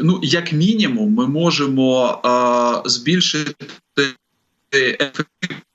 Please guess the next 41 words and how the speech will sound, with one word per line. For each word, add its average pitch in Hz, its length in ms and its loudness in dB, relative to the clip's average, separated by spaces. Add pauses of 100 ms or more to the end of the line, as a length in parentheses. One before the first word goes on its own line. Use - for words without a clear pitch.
(140)
запрошень 135 600 0
до 123 100 -4
цієї 123 340 0
зустрічі 123 500 -2
і 117 120 -2
до 135 120 0
розмов. 135 420 0
Це 131 120 -2
дуже 139 220 0
важливий 127 380 0
момент. 135 360 -2 (300)
Тому 151 240 2
що, 151 120 -2
як 143 180 -2
правило, 185 340 0
якщо 131 180 -4
дають 147 280 -2
обіцянку 131 500 -2
бути 123 260 -6
присутніми, 127 560 -2
вона 127 240 0
потім 165 340 -2
виконується. 117 600 -2
І 107 40 -4
тут 156 180 2
дійсно 147 360 -2
оцей 151 220 0
особистісний 143 640 -4
фактор. - 380 -2 (360)
І 135 80 0
Байден, 170 540 0
і, 127 60 -4
я 131 140 -2
думаю, 139 280 -2
Блінкен 170 440 -2
буде 139 240 -2
там 131 300 0
як, 127 300 -2 (280)
е, 123 760 2
ну, 143 120 -2
там, 120 220 0